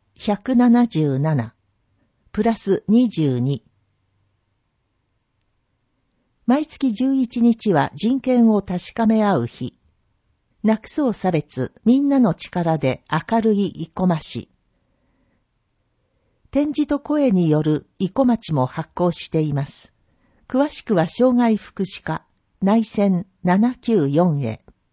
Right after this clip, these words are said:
ユニバーサルデザイン、ユーディーの考えに基づいた見やすいデザインの文字を採用しています。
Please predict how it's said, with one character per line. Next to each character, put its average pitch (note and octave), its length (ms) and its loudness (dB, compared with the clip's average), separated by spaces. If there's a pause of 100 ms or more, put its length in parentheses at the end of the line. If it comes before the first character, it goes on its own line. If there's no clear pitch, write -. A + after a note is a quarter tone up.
(1800)
ユ G#3+ 140 4
ニ C4 140 2
バ C#4 140 0
ー B3+ 40 -4
サ B3 180 -4
ル A3 120 0
デ G3 160 0
ザ G#3 180 0
イ C#3 180 0
ン、 A2+ 120 -8 (340)
ユ A#3 300 2
ー A#3 60 -2
デ A3 120 -6
ィ E3+ 200 -4 (360)
ー G#3+ 40 2
の A3 340 2
考 C4 320 0
え A#3+ 120 2
に D#3+ 120 0
基 - 20 -2
づ E3+ 420 -2
い D#3+ 100 -2
た - 280 -10 (420)
見 G3 140 2
や C4+ 120 0
す - 200 -6
い A3 100 -2
デ E3 160 -2
ザ A3 200 -4
イ G#3 100 0
ン E3 100 0
の C#3+ 140 0
文 G3 180 2
字 F#3 160 0
を B2+ 80 2
採 E3 340 -6
用 D3 160 0
し - 200 -10
て C#3 100 -4
い C3 100 -6
ま B2 160 -4
す。 - 280 -20